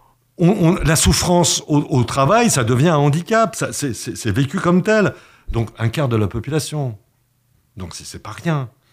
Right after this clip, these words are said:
Donc, le handicap, il faut, à un moment donné, s'habituer, il faut vivre avec, quoi. Il faut vivre avec, avec les gens qui sont porteurs de ces handicaps et, et les inclure et arrêter de penser qu'il y a le monde des valides et le monde des handicapés.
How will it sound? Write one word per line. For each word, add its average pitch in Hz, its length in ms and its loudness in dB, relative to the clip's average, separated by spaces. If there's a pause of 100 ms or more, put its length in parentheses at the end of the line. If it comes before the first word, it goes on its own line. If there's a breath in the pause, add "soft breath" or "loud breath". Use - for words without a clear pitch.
Donc, 104 200 -8
le 98 60 -2
handicap, 92 460 -2
il - 40 -20
faut, - 180 -14
à 101 100 -4
un 104 40 0
moment 104 240 2
donné, 170 420 2 (400 soft breath)
s'habituer, 117 460 -2
il 208 40 2
faut 110 140 0
vivre 180 240 4
avec, 113 260 0
quoi. 87 300 -8 (100)
Il - 40 -12
faut 110 80 0
vivre 147 300 0 (280 soft breath)
avec, 180 480 0 (120)
avec 170 340 -2
les 131 100 0
gens 143 200 2
qui 120 120 -2
sont 143 160 -4
porteurs 120 300 -10
de 104 80 -2
ces 98 100 -6
handicaps 107 440 -2 (180 loud breath)
et, 131 160 0 (160)
et 233 80 2
les 196 220 4
inclure 180 520 4 (180 loud breath)
et 139 100 0
arrêter 135 340 0
de 175 60 0
penser 131 340 -2
qu'il 151 320 0
y - 20 -2
a 107 40 0
le 107 80 2
monde 120 140 2
des 107 60 2
valides 110 280 2
et - 20 2
le 92 60 2
monde 98 140 0
des 82 120 -2
handicapés. 80 440 -14